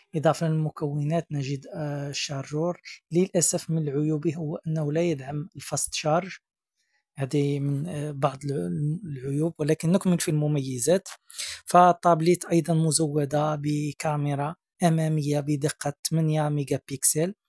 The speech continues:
كما أنها مزودة بسماعات خارجية ثنائية، كما أنها تقبل،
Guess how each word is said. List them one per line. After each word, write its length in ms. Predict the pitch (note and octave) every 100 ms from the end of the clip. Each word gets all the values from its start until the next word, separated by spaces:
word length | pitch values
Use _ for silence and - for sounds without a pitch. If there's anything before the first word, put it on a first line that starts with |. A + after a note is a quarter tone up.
| _ - - - - _ -
كما 240 | F3+ F#3+
أنها 200 | F#3 F#3
مزودة 560 | E3+ D#3+ F3 E3+ D#3 D#3+
بسماعات 640 | D#3 - D#3+ D#3 C#3+ D#3
خارجية 540 | - D#3+ D3 D3+ D#3
ثنائية، 580 | F3 - D#3 D3+ - B2 - _ _ _ _ _ _ -
كما 300 | F3+ E3+ -
أنها 360 | F3 D#3+ C#3 F#3
تقبل، 460 | F3+ - E3+ G#3+